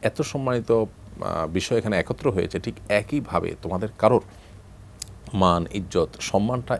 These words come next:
এরকম, আহ, তোমাদের কাছে সম্মানিত থাকতে হবে, সেটাকে কোনোভাবে হরণ করা যাবে না। তো মানুষ, একজন মুসলিম অন্য মুসলিমের ইজ্জত,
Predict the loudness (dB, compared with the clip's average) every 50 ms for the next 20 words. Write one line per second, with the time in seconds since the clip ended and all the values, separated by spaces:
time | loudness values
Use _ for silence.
0 | -2 -2 0 0 0 0 0 -2 -2 -2 -4 -8 -14 -18 -18 -18 -12 -6 -4 -4
1 | -2 -2 0 0 0 0 0 -2 -4 -6 -6 -6 -4 -2 0 2 2 0 0 -4
2 | -8 -10 -8 -4 -4 -4 -4 -4 -6 -6 -6 -6 -4 -4 -4 -4 -2 -2 -4 2
3 | 4 6 6 6 4 2 -2 -4 -6 -6 -8 -10 -10 -12 -12 -14 -18 -18 -18 -18
4 | -18 -16 -16 -16 -16 -16 -18 -18 0 6 8 8 10 8 8 4 2 -6 -18 -16
5 | -16 -14 -8 -2 2 4 4 4 4 2 0 -2 -2 -6 -10 -12 -14 -8 -4 -2
6 | 0 2 2 0 0 -2 -2 -4 -4 -4 -2 0 0 0 -2 -2 -4 -4 -4 -4
7 | -4 -6 -6 2 6 6 6 6 6